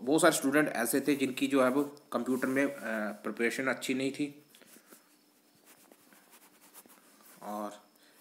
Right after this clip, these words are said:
ऐसे जो student जो है वो काफ़ी मात्रा में है जो प्लस टू करने के बाद जो graduation कर रहे हैं, जिन्होंने ये exam दिया है और जिनका computer में अच्छा base नहीं है। लेकिन बहुत सारे student ऐसे भी हैं जिन्होंने बीसी की है,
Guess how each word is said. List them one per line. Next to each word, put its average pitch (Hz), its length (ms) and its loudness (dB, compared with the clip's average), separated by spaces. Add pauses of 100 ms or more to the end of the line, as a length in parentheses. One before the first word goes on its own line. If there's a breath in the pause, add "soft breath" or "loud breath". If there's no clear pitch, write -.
ऐसे 104 280 0
जो 131 120 2
student 123 420 0
जो 123 100 2
है 120 80 2
वो 135 160 0
काफ़ी 113 320 0
मात्रा 117 340 2
में 120 100 0
है 120 100 0
जो 123 100 -2
प्लस 110 280 -4
टू 123 80 -6
करने 117 240 -2
के 117 140 -2
बाद 120 240 2
जो 120 100 -2
graduation 107 500 -2
कर 120 160 0
रहे 120 140 0
हैं, 113 240 -6 (340 loud breath)
जिन्होंने 120 220 4
ये 123 120 4
exam 107 400 0
दिया 117 280 0
है 127 160 -6 (240 loud breath)
और 104 120 0
जिनका 120 280 4
computer 120 580 -2
में 120 120 0
अच्छा 123 300 0 (440 loud breath)
base 120 340 2
नहीं 120 260 -2
है। 143 320 -4 (280 loud breath)
लेकिन 131 260 2
बहुत 139 160 4
सारे 139 140 6
student 135 300 2
ऐसे 127 260 2
भी 139 120 2
हैं 151 380 -4 (500 loud breath)
जिन्होंने 143 300 4
बीसी 123 480 2
की 143 240 4
है, 139 360 -2